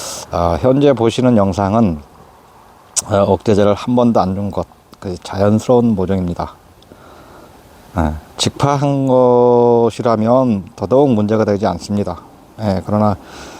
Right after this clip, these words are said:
어, 대부분이 다 구십 프로 이상, 구십, 거의 구십구 프로죠. 예, 지금은 모종을 사서 심기 때문에 모종 상태에서 잎이 변형이 있다. 그러면 걔는 김장을 하나 하지 마십시오.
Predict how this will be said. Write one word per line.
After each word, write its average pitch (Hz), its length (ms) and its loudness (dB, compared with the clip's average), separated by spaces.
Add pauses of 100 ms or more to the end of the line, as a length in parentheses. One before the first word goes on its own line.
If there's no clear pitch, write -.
(100)
어, 87 220 2
대부분이 123 460 2
다 120 220 4
구십 - 280 -6
프로 117 220 0
이상, 98 300 -2 (500)
구십, - 260 -6 (360)
거의 110 240 2
구십구 - 360 -6
프로죠. 113 560 0 (180)
예, 87 200 0
지금은 107 480 -2
모종을 135 600 2
사서 120 260 -4
심기 117 240 -6
때문에 92 580 -2 (720)
모종 107 420 2
상태에서 120 540 2
잎이 110 400 -2
변형이 104 520 0
있다. 95 440 -4 (1300)
그러면 110 580 0 (1160)
걔는 120 460 2
김장을 110 460 0
하나 139 260 0
하지 127 220 -4
마십시오. 95 500 -4